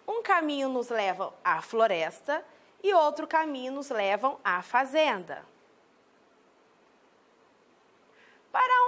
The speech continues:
onde o caminho da direita nos leva? Agora, ó, levanta um pouquinho que a tia Débora vai fazer com vocês. Vamos lembrar o que é direita e esquerda?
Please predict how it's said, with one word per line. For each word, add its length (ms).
onde 120
o 60
caminho 420
da 160
direita 560
nos 220
leva? 500
Agora, 220
ó, 80
levanta 440
um 60
pouquinho 760
que 100
a 40
tia 160
Débora 260
vai 140
fazer 340
com 140
vocês. 680
Vamos 260
lembrar 360
o 40
que 120
é 60
direita 680
e 100
esquerda? 800